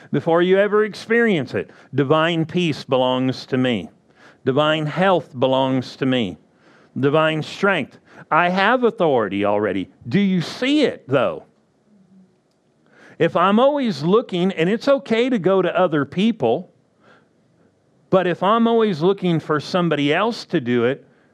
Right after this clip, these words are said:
I need to start seeing that, that he's given me authority. It will work for me.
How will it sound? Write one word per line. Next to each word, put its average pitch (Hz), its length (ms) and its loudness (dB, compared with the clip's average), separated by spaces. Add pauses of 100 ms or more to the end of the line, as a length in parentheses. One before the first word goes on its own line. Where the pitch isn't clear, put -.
(680)
I 156 180 2
need 233 220 0
to 143 60 -6
start 147 380 0
seeing 156 380 -2
that, 156 240 -2 (160)
that 151 340 -4
he's 165 260 -2
given 156 320 0
me 269 140 -2
authority. 98 540 -4 (1800)
It 208 180 2
will 170 160 2
work 180 260 0
for 175 180 -4
me. 196 280 -2